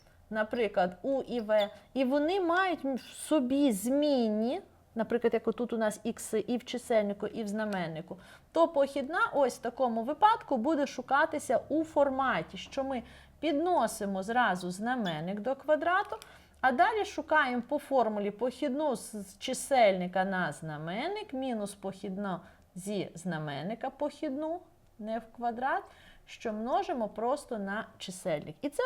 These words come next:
буде правильно. І можемо так спокійно розв'язувати. До речі, хочу нагадати, що правила диференціювання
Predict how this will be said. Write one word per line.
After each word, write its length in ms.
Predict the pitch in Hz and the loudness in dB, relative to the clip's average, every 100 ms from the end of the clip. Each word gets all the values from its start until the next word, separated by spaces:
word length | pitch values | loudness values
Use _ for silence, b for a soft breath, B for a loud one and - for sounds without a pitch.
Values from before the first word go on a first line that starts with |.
| 466 | 2
буде 180 | 453 | 0
правильно. 640 | 440 - 339 208 135 117 - - B B - | 0 6 10 10 8 0 -12 -20 B B -2
І 100 | 277 | 0
можемо 580 | 247 247 339 440 370 - | 2 4 4 4 0 0
так 220 | 196 180 | 0 0
спокійно 580 | - 190 190 269 349 320 | -4 -8 -6 -4 0 2
розв'язувати. 680 | 285 247 233 196 151 139 147 | 0 2 2 2 0 -4 -6
До 320 | 170 185 196 | -2 0 2
речі, 460 | 190 247 208 - 180 | 2 2 2 -2 -6
хочу 320 | - 330 381 | -4 -4 -2
нагадати, 580 | 320 294 233 220 185 185 | -4 -2 0 2 0 -4
що 220 | - 220 | -8 -4
правила 400 | 233 247 247 254 | 2 2 2 0
диференціювання 800 | 254 269 311 294 330 370 392 | -2 -4 -4 -2 -2 -2 -2